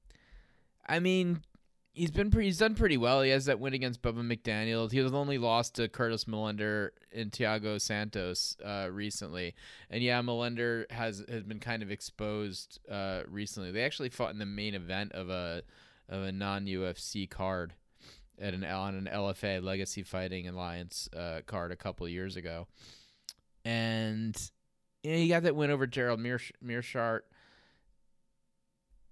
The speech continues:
I just, I don't re-, this is not a, this is not a fight I'm, like, very excited about, but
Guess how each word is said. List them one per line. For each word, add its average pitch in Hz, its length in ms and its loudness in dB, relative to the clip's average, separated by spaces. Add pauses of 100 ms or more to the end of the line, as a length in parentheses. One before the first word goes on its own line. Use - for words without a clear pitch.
(680)
I 143 180 -4
just, 143 320 -2 (220)
I 139 100 -2
don't 139 180 -2
re-, 135 140 -8
this 131 300 -2
is 147 60 0
not 156 200 6
a, 143 60 4 (100)
this 165 180 -2
is 190 100 0
not 196 220 8
a 170 80 10
fight 143 420 6
I'm, 120 200 0
like, 123 180 4
very 110 360 4
excited 95 460 -2
about, 92 460 -4
but 87 240 -8